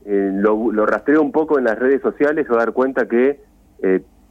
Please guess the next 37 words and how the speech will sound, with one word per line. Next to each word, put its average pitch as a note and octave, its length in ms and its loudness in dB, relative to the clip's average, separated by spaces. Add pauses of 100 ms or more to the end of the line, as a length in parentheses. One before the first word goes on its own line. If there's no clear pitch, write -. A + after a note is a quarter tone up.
(200)
tiene C#3 200 4
mucha C#3 260 0
repercusión. A2 480 0
Lo B2 60 2
que D3 80 2
hace D3 100 -4
es - 60 -4
un A#2+ 80 2
artista A#2+ 340 -2
verificado, G#2+ 680 0
¿sí? B2+ 100 0
Un A#2 100 0
periodista A2+ 300 2
verificado A2 400 0
con F#2 260 -2
los F2 80 -8
famosos G#2+ 380 -2
tildes C3 360 4
de, F2 300 2 (480)
de F#2 160 0
personalidad A#2+ 760 2
y B2+ 60 -4
celebridad G2 380 0
que A#2+ 80 -2
r-, - 200 -6
no G2+ 300 -2
cualquiera B2 340 0
accede, D3 360 0
porque A2 360 -2 (200)
realmente, D3+ 720 -2 (580)
eh, G2 640 2
todo F3 220 2
lo D#3 140 0
que C#3+ 120 0
él D3+ 180 0
replica, D3+ 720 0 (380)
eh, G#2 260 2